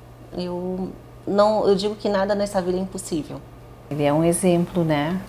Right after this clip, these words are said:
Speaker 2: de superação. O Pedro é um exemplo de superação. Mas vamos lá, né? Temos que dar os créditos à família, né? A mãe, né? A mãe, a mãe e, e as pessoas que estão envolvidas ali, sejam terapeutas,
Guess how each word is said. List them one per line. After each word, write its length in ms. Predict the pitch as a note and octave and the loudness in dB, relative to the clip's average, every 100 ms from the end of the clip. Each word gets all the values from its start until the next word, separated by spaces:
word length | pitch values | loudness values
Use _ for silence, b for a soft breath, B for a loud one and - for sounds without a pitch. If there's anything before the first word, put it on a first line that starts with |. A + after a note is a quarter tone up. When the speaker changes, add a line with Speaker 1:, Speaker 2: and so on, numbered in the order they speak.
| - | -8
Speaker 2:
de 320 | E3 D#3 D#3+ | -2 2 2
superação. 720 | F#3 A#3 A3+ A#3 D#4+ - A3 F3+ | 2 0 2 4 2 4 4 4
O 20 | |
Pedro 340 | - F#3 A#3+ | 4 4 6
é 20 | |
um 60 | D4+ | 6
exemplo 420 | C4 F3+ E3 D#3 | 4 4 2 0
de 120 | D#3 | -2
superação. 720 | D3+ - D#3+ D3+ D3 - C3 C#3 B B B B B B | -4 -4 -2 0 0 0 -2 -4 B B B B B B
Mas 500 | F#3+ F#3+ F#3+ A#3 A#3+ | 4 8 8 6 0
vamos 280 | G#3+ G#3+ A#3+ | 2 2 4
lá, 240 | C4+ C4 A#3+ | 2 2 2
né? 180 | G3+ | 0
Temos 300 | F#3+ F#3+ F#3+ | 0 0 0
que 120 | - G3+ | -2 0
dar 200 | F#3+ F3+ | 2 2
os 120 | F#3 | 0
créditos 580 | F#3 E3 E3+ - G3 G3 | 0 0 -2 -4 -2 0
à 180 | F3 | -2
família, 580 | F3+ B3+ C#4 C#4+ B3+ G#3 | -2 -4 -2 -2 0 0
né? 240 | F3 D#3+ E3 | 0 0 -2
A 80 | |
mãe, 480 | E3 E3 D#3+ F3+ A3 - - B B B B B - | -2 0 0 0 0 -8 -14 B B B B B -12
né? 280 | D3+ D3+ E3+ | -4 -2 0
A 80 | F#3 | 2
mãe, 500 | E3+ E3 F3 G#3 F#3+ | 2 2 2 2 0
a 160 | D3+ E3+ | 0 0
mãe 480 | E3+ F3+ A#3+ A3+ F#3 F#3 | 2 2 2 2 2 0
e, 380 | F3+ F3 F3 - | 0 -2 -2 0
e 60 | G3+ | 0
as 120 | G#3 | 0
pessoas 380 | G3+ G3 B3 B3 | -2 0 -2 -2
que 100 | A3 | -2
estão 180 | G#3 | 0
envolvidas 600 | G3+ F#3+ F3 F3+ G3 F#3 | 0 2 2 2 0 0
ali, 260 | F3 D#3 G3+ | 0 0 -2
sejam 300 | G3+ F#3 F#3 | -2 -2 -2
terapeutas, 1040 | F#3 E3+ D#3 - D#3 F#3+ G3 E3 D#3 - | 0 0 0 0 2 4 4 2 -4 -6